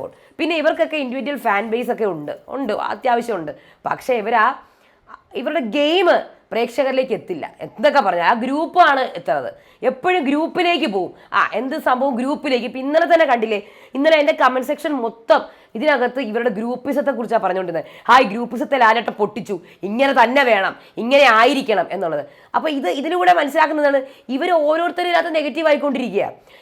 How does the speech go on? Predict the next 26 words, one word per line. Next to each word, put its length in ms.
ഇവർക്ക് 280
ഇൻഡിവിജ്വൽ 480
കളിച്ചു 280
കഴിഞ്ഞാൽ 200
സപ്പോർട്ട് 440
കിട്ടും, 300
പക്ഷേ 220
ഇവർ 120
ഗ്രൂപ്പായിട്ട് 560
നിൽക്കുമ്പം 360
ഇവരെല്ലാവരും 540
നെഗറ്റീവ് 420
ആയിക്കൊണ്ടിരിക്കുകയാണ്. 800
അതാണ് 260
മനസ്സിലാവേണ്ടത്. 720
കാര്യം 220
ഇതിനകത്ത് 560
ചിലപ്പോൾ 220
അനുവിനെ 300
ഇഷ്ടപ്പെടുന്നവരുണ്ടാവും, 840
ആ, 80
അനീഷ്, 280
ആ, 640
ഷാനവാസിനെ 540
ഇഷ്ടപ്പെടുന്നുണ്ടാവും. 640
ഈ, 140